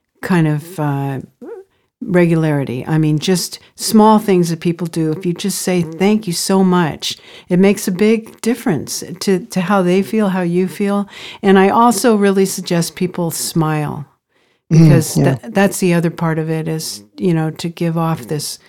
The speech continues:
Speaker 1: positive energy towards another human.
Speaker 2: Yeah, and, and that's important. And you gotta really sometimes think about that. Uh, you know, my, my natural, uh, state is not necessarily with a smile. I think I picked that up from my dad, I'm afraid. People would look at him and thought he was
Speaker 1: <laughs>
Speaker 2: upset,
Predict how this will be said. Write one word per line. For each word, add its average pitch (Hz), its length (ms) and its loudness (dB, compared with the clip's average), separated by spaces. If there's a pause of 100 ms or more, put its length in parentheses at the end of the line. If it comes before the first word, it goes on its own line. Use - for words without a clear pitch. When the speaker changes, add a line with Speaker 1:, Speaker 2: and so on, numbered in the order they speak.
(240)
Speaker 1:
positive 160 680 -2 (180)
energy 160 560 0
towards 160 460 -4
another 151 300 -2
human. 151 540 -2 (480)
Speaker 2:
Yeah, 208 320 6
and, 233 180 4
and - 160 -2
that's 247 180 0
important. 254 380 0
And 254 180 -2
you 196 120 -2
gotta 208 220 6
really 202 280 2
sometimes 165 640 0
think 196 160 0
about 127 240 2
that. 127 260 2
Uh, 135 300 4
you 170 200 -2
know, 139 120 2
my, 147 280 4
my 165 160 4
natural, 175 800 2 (340)
uh, - 220 -10
state - 500 2
is 143 200 0
not 143 240 2
necessarily 143 600 4
with 135 160 -4
a - 60 -10
smile. 156 720 4 (320)
I 160 80 0
think 170 160 2
I - 60 4
picked 170 220 0
that 151 140 4
up 147 120 0
from - 120 -2
my 131 100 0
dad, 151 280 4
I'm 135 100 2
afraid. 131 380 -2
People 165 220 2
would 147 80 6
look 147 120 4
at 143 80 6
him 135 60 6
and 175 80 6
thought 147 160 4
he 143 60 -4
was 139 160 0
Speaker 1:
<laughs> 147 60 4
Speaker 2:
upset, 180 480 2